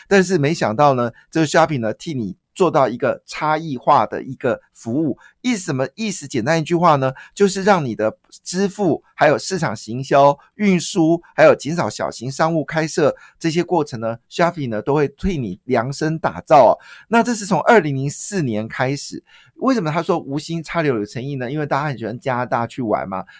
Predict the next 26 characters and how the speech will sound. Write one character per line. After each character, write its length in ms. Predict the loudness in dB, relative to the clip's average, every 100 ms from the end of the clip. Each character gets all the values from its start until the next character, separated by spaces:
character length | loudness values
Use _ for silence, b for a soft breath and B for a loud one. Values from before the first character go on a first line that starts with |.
| b
那 80 | 0
加 160 | 4
拿 80 | 4
大 140 | 4
去 100 | 2
玩 160 | 0 -2
的 40 |
时 60 | -2
候， 80 | -4
第 140 | -4
一 40 | -6
件 140 | -6
事 140 | -8
情 220 | -14 -16 -14
就 80 | -14
是 160 | -2
要 140 | 0 0
去 160 | -2
滑 340 | -6 -2 -2 -2
雪。 280 | -4 -8 -8 _ _
了 80 | -4
不 60 | 2
了， 260 | 2 2 -2
了 200 | 0 2
吧， 180 | 4 6 8
哦。 160 | 6